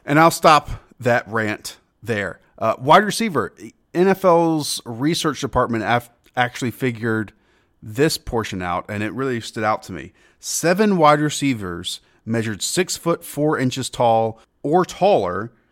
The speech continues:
and that's the most since two thousand three.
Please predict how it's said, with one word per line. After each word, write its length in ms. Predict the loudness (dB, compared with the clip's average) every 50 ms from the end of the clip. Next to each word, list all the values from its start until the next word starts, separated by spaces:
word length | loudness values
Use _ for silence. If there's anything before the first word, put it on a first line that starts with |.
| _ _ _ _
and 160 | -6 -2 -2 -2
that's 180 | -2 -2 -4
the 100 | -2 0
most 640 | 0 2 4 4 6 6 4 4 2 -2 -6 -8 -10 _ -12
since 380 | -8 -4 -4 -4 -4 -6 -10 -14 _ -14
two 260 | -10 -6 -6 -4 -4
thousand 540 | -2 0 0 2 2 0 -2 -2 -2 -4 -4
three. 340 | -4 -6 -6 -8 -10 -14